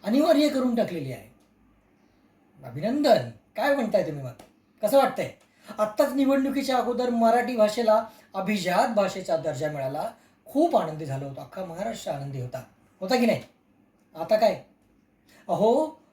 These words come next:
नवीन जे राष्ट्रीय शैक्षणिक धोरण आहे त्याच्यात स्पष्टपणे लिहिलेलं आहे की मातृभाषेतला सक्षमीकरण करण्याकडे प्रयत्न आहे यांचा.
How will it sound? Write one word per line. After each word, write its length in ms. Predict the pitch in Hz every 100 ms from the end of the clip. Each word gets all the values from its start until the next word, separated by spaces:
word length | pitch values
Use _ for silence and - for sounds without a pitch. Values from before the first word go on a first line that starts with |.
| _ _ 214
नवीन 460 | 208 208 254 277
जे 160 | 269 254
राष्ट्रीय 480 | 196 165 - 247 240
शैक्षणिक 540 | 214 175 - 220 185
धोरण 240 | 147 185
आहे 280 | 170 131 - - _ _ _ -
त्याच्यात 280 | 226 277 277 - _ _ _ -
स्पष्टपणे 480 | 294 240 294 247 220
लिहिलेलं 260 | 175 160
आहे 120 | 143
की 380 | - 247 320 - _ _ _ -
मातृभाषेतला 1200 | 180 190 190 - 294 254 226 277 277 262 269 320
सक्षमीकरण 640 | 240 - 262 262 254 240
करण्याकडे 400 | 233 214 220 233
प्रयत्न 360 | 262 240 196 190
आहे 200 | 170 147
यांचा. 200 | 131